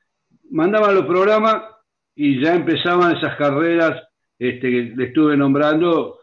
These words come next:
la misma categoría, veinticuatro horas. Entonces digo, "¿Por qué? Mirá que esto no va".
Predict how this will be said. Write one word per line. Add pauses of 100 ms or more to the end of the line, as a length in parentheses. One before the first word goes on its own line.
(140)
la
misma
categoría,
veinticuatro
horas. (580)
Entonces
digo,
"¿Por
qué?
Mirá
que
esto
no
va".